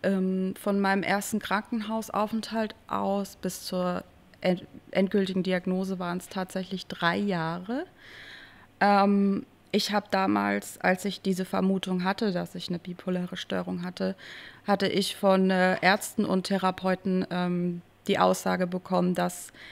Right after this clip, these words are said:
man eine bipolare Störung nur dann diagnostizieren kann, wenn während der Behandlung jede Phase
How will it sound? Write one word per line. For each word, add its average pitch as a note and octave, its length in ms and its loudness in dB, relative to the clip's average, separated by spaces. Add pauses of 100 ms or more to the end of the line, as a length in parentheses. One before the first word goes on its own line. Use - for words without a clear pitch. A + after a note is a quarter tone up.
(640)
man G3 220 10
eine G3 160 6
bipolare G3 500 2
Störung G3 480 2
nur A3 180 4
dann A3 240 6
diagnostizieren F#3 760 0
kann, F3+ 280 0
wenn E3+ 220 0
während F#3 320 2
der F3 100 -2
Behandlung E3+ 720 0 (580)
jede G3 260 6
Phase F3+ 600 2